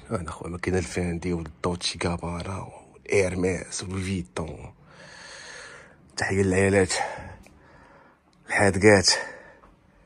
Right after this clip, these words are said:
الثمن جد مناسب، والدار تبارك الله ما شاء الله واعرة، يعني شوف غير غرفة النوم، يا سلام. بالفراجيلة.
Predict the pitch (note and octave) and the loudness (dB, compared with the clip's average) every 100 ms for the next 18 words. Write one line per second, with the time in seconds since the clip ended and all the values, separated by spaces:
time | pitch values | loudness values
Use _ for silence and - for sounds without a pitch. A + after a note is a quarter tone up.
0 | _ _ _ _ _ _ _ _ _ _ | _ _ _ _ _ _ _ _ _ _
1 | _ _ _ _ _ _ _ _ _ _ | _ _ _ _ _ _ _ _ _ _
2 | _ _ _ - C3+ C#3 C3+ A#2 B2 A#2+ | _ _ _ 0 4 6 8 6 6 6
3 | B2 A#2 A2 - F#2+ E2+ G#2+ A2 A2 A2+ | 10 10 8 6 4 6 6 6 4 4
4 | A#2 A#2 A#2 - A2 A2+ A2+ G#2 E2+ C#3 | 2 2 2 0 2 4 6 4 6 4
5 | - E2+ A2+ D#2+ D#2+ D#2+ A#3+ C3 A3 B3 | 4 -2 -4 -8 -6 -2 2 6 6 4
6 | C#3 E2 - - A#2+ - F2+ G2+ B2+ F2+ | 0 2 2 2 0 0 0 2 2 0
7 | D#2 D#2+ - - D#2 D#2 - D#2 D#2 D#2+ | -2 -10 -16 -14 -10 -10 -8 -8 -6 -4
8 | D#2 D#2 D#2+ F2 D2+ - - - - - | -4 -4 -2 -2 -4 -8 -16 -20 -20 -20
9 | - - - - - - - - - - | -20 -20 -20 -18 -18 -18 -18 -18 -16 -16
10 | - - - D3 C3+ D#3 C#3 B2 A#2 F#2 | -16 -8 4 6 10 10 10 8 6 4
11 | E2 | -4